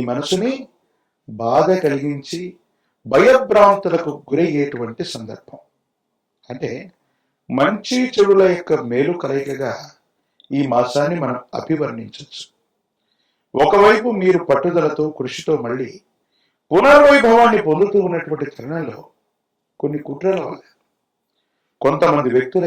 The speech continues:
యొక్క శత్రువర్గం చేసేటువంటి కొన్ని యొక్క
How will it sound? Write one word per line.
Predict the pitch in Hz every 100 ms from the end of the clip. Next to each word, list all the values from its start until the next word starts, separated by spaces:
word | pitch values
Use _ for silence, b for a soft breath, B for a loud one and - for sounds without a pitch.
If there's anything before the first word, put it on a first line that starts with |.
| 151
యొక్క | - - - _ _ _ _ _ _ - 196
శత్రువర్గం | 214 - 311 294 294 262 214
చేసేటువంటి | 214 - 180 165 156 -
కొన్ని | 143 143
యొక్క | 139